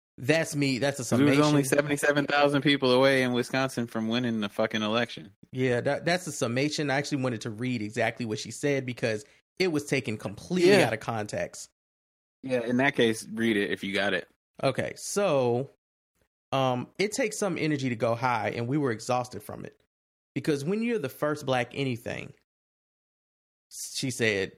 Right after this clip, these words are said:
Speaker 1: "Dot, dot, dot." I n-, I n-, I never understand why they conti-, why they just left it off like that when they were quoting this.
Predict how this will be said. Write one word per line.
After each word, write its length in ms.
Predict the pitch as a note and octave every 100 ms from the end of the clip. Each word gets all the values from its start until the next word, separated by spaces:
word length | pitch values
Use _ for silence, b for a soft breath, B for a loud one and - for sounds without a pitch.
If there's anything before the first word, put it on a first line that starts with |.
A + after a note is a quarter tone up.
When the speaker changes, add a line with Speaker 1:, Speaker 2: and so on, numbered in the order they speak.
| - G2
Speaker 1:
"Dot, 200 | A#2 A#2
dot, 160 | G2 -
dot." 220 | G2 F#2+ G#2+
I 60 | D#3
n-, 180 | F#3+ A3
I 60 |
n-, 240 | G3+ G#3 A#3+
I 80 | G#3+
never 260 | B3+ D#4 D#4
understand 380 | A#3+ - G3+
why 120 | F3 F3
they 100 | D#3
conti-, 380 | C3 A#2 E3 D3
why 120 | C#3+
they 100 | C#3+
just 180 | B2 -
left 260 | C3+ -
it 80 | A#2
off 240 | A#2 B2+
like 220 | F#2+ G2 G2+
that 200 | F#2 -
when 100 | A#2
they 60 |
were 100 | F#2+
quoting 360 | A#2 B2+ A2 F#2
this. 200 | F2